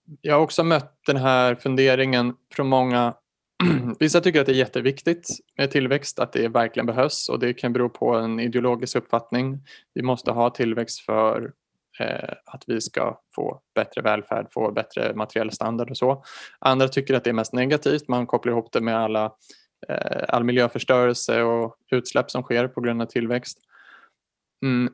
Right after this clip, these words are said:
medans jag också mött den här, eh, tanken om att det är ganska meningslöst att prata om tillväxt. Varför är det viktigt? Eh, det är liksom, vi ska väl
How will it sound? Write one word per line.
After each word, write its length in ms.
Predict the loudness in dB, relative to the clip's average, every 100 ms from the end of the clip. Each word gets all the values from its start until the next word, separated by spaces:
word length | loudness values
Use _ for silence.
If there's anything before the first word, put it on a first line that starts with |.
| -2
medans 540 | 2 2 2 -2 -8 -10 0
jag 180 | 4
också 200 | 4 2
mött 240 | 2 2 2
den 120 | 0
här, 360 | 2 4 4 2 -2 -12 _ _ _ _ -6
eh, 400 | -2 0 -2 -4 -8 _ _
tanken 520 | 0 2 2 2 2 2
om 280 | 0 0
att 120 | 0 0
det 60 |
är 60 | 0
ganska 240 | 0 0
meningslöst 1000 | 2 2 2 0 2 2 2 -4 -16 -20 _ -20 -16 -8
att 100 | 0
prata 260 | 2 2
om 80 | 0
tillväxt. 520 | 0 -2 -2 -4 -8 -4
Varför 520 | 2 2 2 0 0
är 140 | 2
det 180 | 2 2
viktigt? 560 | 2 -4 -8 -10 _ -6
Eh, 260 | -4 -6 -12 _ _ 0
det 140 | 2
är 100 | 2
liksom, 440 | 0 -2 -2 0 -2
vi 100 | -2
ska 200 | 0 2
väl 280 | 2 0